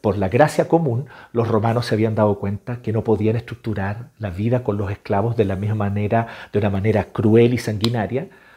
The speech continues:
porque eso no beneficiaba a nadie. Así que el trato con los esclavos era un estrato, un trato muy parecido al de un empleado con su empleador, o al de un empleador con su empleado, donde la persona,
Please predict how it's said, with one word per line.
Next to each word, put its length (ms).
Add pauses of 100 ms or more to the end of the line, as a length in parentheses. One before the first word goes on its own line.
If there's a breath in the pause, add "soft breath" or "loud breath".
porque 280
eso 160
no 80
beneficiaba 540
a 20
nadie. 400 (440 loud breath)
Así 200
que 100
el 140
trato 220
con 120
los 120
esclavos 480
era 180 (100)
un 140
estrato, 460
un 180
trato 300
muy 180
parecido 600
al 180
de 80
un 220
empleado 680
con 120
su 100
empleador, 800
o 260
al 100
de 80
un 60
empleador 560
con 140
su 100
empleado, 520 (420 loud breath)
donde 320
la 100
persona, 560